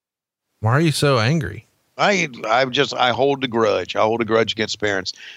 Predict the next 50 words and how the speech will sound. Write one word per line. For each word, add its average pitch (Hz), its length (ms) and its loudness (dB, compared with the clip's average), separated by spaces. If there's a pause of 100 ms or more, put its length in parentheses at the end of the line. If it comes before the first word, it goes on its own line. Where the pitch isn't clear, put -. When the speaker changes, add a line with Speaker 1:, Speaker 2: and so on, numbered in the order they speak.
(120)
Speaker 2:
And 117 140 2
that's 151 200 0
why 135 280 2 (400)
my, 143 260 2
my 131 340 0
middle 135 240 0
son, 185 280 -2
Chris, 135 360 0
said, 110 360 0 (640)
uh, 107 260 2
years 131 240 2
ago, 123 160 0
he 113 60 2
said, 110 200 -2
"I 139 80 4
think 151 220 -4
I'm 135 140 0
gonna 113 120 0
be 104 200 -2
a, 87 40 -4 (160)
I'm 131 140 -2
gonna 127 200 0
get 110 180 0
into 101 220 0
teaching. 92 520 -4 (300)
I'm 107 100 -8
gonna 101 180 2
go, 107 320 0 (140)
go 107 160 2
to 98 100 -6
school 107 300 2
to 98 60 0
be 92 140 2
a 87 60 2
teacher." 95 380 -2
And 92 80 -4
I 95 100 2
said, 123 260 -2
"Don't 185 380 0
you 131 140 0
dare." 85 580 -2 (680)
He 127 100 -4
said, 160 260 0
"Why?" 160 340 0
I 131 120 0
said, 170 220 -4
"Because 175 320 -2
you 196 160 -2
don't 190 300 0
want 165 480 0